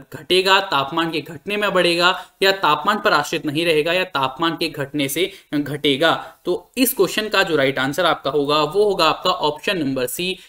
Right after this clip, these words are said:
यानी कि वायु में ध्वनि का वेग तापमान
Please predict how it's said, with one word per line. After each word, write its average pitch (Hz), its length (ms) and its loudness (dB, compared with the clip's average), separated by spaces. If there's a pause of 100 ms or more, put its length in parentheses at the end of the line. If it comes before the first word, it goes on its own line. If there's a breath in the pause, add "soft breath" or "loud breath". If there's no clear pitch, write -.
(120 loud breath)
यानी 208 300 4
कि 226 160 -2
वायु 175 400 2
में 214 220 0
ध्वनि 160 180 -2
का 151 160 0
वेग 160 340 0
तापमान 156 800 2